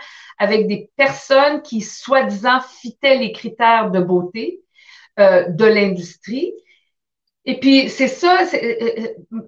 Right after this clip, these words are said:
pourquoi je rêve qu'on arrête de juger les gens de par leur apparence seulement, puis qu'on, qu'on, qu'on les, qu'on les juge aussi par leur poids, c'est que je, je, je me trouve, moi, dans ma société, je, je sens pas que ma société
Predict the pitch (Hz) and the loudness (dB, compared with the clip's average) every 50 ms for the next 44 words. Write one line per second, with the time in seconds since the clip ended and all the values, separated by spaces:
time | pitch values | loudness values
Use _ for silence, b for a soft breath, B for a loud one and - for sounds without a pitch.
0 | - - _ - 269 269 - - 339 440 480 370 - 262 240 262 285 294 302 294 | -18 -20 _ -6 -4 -4 -2 0 0 0 2 2 0 0 0 2 2 2 2 2
1 | 285 220 - - - 233 226 220 226 226 233 269 294 302 302 302 226 202 185 208 | 0 -4 -6 -8 -8 -4 -2 0 2 2 2 2 2 2 0 -2 -4 -6 -4 -2
2 | 202 208 214 208 208 240 262 269 240 214 226 269 269 269 247 226 208 196 180 175 | -2 -2 -2 -2 -4 -4 -4 -4 -4 -4 -4 -2 -2 -4 -4 -6 -6 -6 -6 -4
3 | 208 214 220 220 214 185 180 185 208 208 202 196 190 190 190 196 190 180 202 185 | -2 -2 -2 -2 -2 -4 -6 -4 -4 -4 -2 0 0 0 0 0 -2 -2 -2 -2
4 | 180 190 208 220 202 - - 202 185 185 202 220 233 - - - - 196 180 180 | -2 -2 -4 -6 -6 -4 -4 -2 -2 0 0 -2 -2 -2 -6 -10 -6 -4 -4 -4
5 | 180 - - 196 185 - - - 196 185 190 185 185 185 190 185 180 B B B | -4 -6 -8 -8 -8 -8 -8 -8 -6 -6 -6 -6 -6 -6 -6 -8 -10 B B B
6 | B B B B - 208 208 208 208 208 196 180 233 254 247 220 208 196 190 - | B B B B -6 -4 -2 -2 -2 -2 -2 -2 -4 -4 -4 -4 -6 -6 -8 -10
7 | - - 226 196 190 196 190 180 - - _ 262 277 285 302 294 - - 247 233 | -10 -6 -4 -2 0 0 0 -2 -2 -4 _ 2 2 2 2 0 -2 -8 -12 -12
8 | - _ 269 269 269 262 226 214 220 220 220 214 214 - - 196 196 196 208 202 | -6 _ 2 4 4 2 0 -4 -4 -2 -2 -4 -4 -8 -12 -12 -8 -4 -2 -2
9 | 208 208 208 208 185 180 - _ _ _ _ _ _ - B B B B B - | 0 0 -2 -2 -4 -6 -12 _ _ _ _ _ _ -20 B B B B B -12
10 | 185 190 226 214 220 226 220 - - - 349 339 349 339 240 220 214 233 240 226 | -6 -2 0 0 0 0 -2 -6 -4 2 4 6 6 6 4 2 2 2 2 2
11 | 214 202 202 190 180 180 - 262 262 - - 220 202 214 - 269 277 247 226 214 | 0 0 -2 -2 -2 -4 -4 -6 -8 -8 -8 -8 -10 -8 -6 -6 -4 -4 -4 -4
12 | 220 - - 220 214 - - 254 240 - - 339 339 262 226 202 - - 226 - | -4 -4 -6 -6 -6 -4 -4 -4 -4 -2 -4 -6 -4 -4 -6 -6 -6 -8 -10 -10
13 | - - 208 196 - - - 254 262 277 285 285 | -8 -8 -8 -10 -10 -10 -8 -6 -6 -6 -8 -10